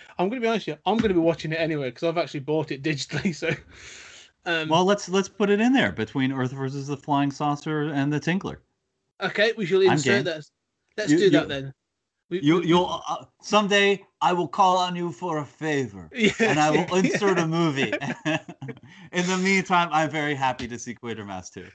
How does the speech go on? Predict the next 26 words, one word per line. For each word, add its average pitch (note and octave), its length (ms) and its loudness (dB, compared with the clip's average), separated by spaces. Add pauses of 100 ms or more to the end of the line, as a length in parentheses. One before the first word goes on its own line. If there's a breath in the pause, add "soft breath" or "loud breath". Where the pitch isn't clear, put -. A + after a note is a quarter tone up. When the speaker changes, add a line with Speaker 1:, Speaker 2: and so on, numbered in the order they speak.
(160)
Speaker 1:
Let's G#3+ 260 2
do A3 100 4
that G3+ 140 0
then. D3 240 -4
I'm D#3+ 100 -2
gonna, E3+ 160 0
let's, D#3+ 300 -6
we'll E3 160 -2
have D3+ 260 -4
that D3+ 220 -2 (160)
chance D3+ 240 -8
to C#3 60 -16
do C#3 100 -6
that. B2 100 -6
Honestly, G#3 220 -2
I'm D#3 100 -2
hap-, F#3+ 260 -4
more F#3 160 4
than D#3 80 -2
happy D3 140 -4
to - 60 -20
do B2+ 80 -4
that. C3+ 120 -6
We'll D#3 120 -8
throw D3+ 340 -2
in, C3 300 -2